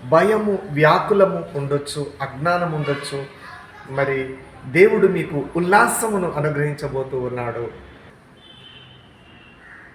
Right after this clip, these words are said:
మీకు వ్యతిరేకంగా, మీకు ఇబ్బందికరంగా ఉన్నటువంటి కొన్ని పరిస్థితుల నుండి దేవుడు మీకు విమోచకుడుగా విడుదల ఇవ్వబోతూ ఉన్నాడు. విడుదల కార్యము మీరు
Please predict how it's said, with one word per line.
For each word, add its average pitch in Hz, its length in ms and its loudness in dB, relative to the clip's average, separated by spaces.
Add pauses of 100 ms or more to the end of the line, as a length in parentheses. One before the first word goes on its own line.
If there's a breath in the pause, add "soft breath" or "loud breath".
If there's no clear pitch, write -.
(140)
మీకు 175 240 2
వ్యతిరేకంగా, 185 1040 2
మీకు 170 240 0
ఇబ్బందికరంగా 165 960 2
ఉన్నటువంటి 131 680 -4
కొన్ని 139 220 -2
పరిస్థితుల 170 760 2
నుండి 135 380 -4 (120)
దేవుడు 175 360 6
మీకు 135 380 -6 (220)
విమోచకుడుగా 170 1200 2 (260 loud breath)
విడుదల 170 640 4
ఇవ్వబోతూ 135 540 -2
ఉన్నాడు. 117 440 -4 (600 loud breath)
విడుదల 196 460 6
కార్యము 170 920 2
మీరు 131 320 -4